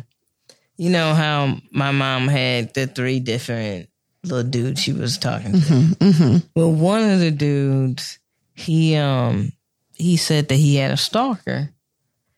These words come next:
Speaker 1: And my mom was like, "Why do you think you have a stalker?" And he was like, "Oh, because, like, 'cause my mom said she went over there one day and this one furniture that he had was gone.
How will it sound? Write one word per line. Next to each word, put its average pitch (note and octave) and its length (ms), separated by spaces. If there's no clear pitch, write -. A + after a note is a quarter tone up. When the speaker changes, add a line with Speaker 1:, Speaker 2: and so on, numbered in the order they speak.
Speaker 1:
And E3 100
my D#3+ 80
mom D#3+ 340
was D#3 160
like, C#3+ 320
"Why D3 320
do E3 60
you D#3 120
think D#3 260
you C#3+ 100
have C#3+ 200
a C3+ 60
stalker?" C3+ 640
And E3 100
he D#3+ 180
was D#3 220
like, C#3+ 320
"Oh, E3 400
because, D3 880
like, C#3 280
'cause D#3 140
my D3+ 100
mom D3 280
said D3 220
she D#3 140
went D3+ 240
over C#3+ 240
there C3+ 260
one F3+ 340
day C#3 400
and D#3 180
this C#3 160
one D#3+ 280
furniture D#3+ 460
that D#3 160
he D#3+ 160
had D#3 520
was C#3+ 140
gone. D#3 540